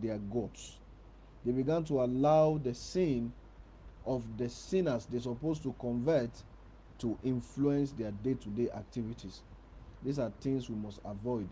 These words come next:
if we want the blessing of God in our life. They sat down to eat and drink, and they rose up to play. They committed fornication.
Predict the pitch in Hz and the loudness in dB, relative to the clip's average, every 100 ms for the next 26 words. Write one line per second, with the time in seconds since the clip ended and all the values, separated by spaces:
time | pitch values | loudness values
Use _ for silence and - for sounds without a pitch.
0 | 120 123 110 113 120 107 92 117 - 113 | -6 -4 -2 -2 -2 -2 -4 -6 -6 -6
1 | 98 95 110 110 107 - - - - - | -8 -6 -6 -6 -8 -16 -20 -20 -20 -20
2 | - 92 95 95 98 113 110 95 - - | -10 -6 -6 -4 -2 -2 -4 -6 -16 -20
3 | - - - - 107 117 - - 156 156 | -20 -20 -20 -16 -6 -6 -4 0 2 2
4 | 120 139 139 143 139 143 - 110 - 160 | -2 0 2 2 0 -2 -8 -10 -4 -2
5 | 180 - - 113 107 113 139 143 139 113 | -2 -4 -8 -6 -6 0 2 2 0 -6
6 | 110 110 117 143 - 135 135 139 117 - | -4 -2 0 0 0 0 0 -2 -8 0
7 | 160 120 - - - - - - - - | 2 2 -2 -20 -20 -20 -20 -20 -20 -20
8 | - - - - - - - - 120 127 | -20 -20 -20 -20 -18 -18 -18 -14 -4 -2
9 | - 127 123 156 156 156 156 127 123 - | -2 -2 0 2 4 2 2 -2 0 2
10 | 160 156 170 | 0 0 -8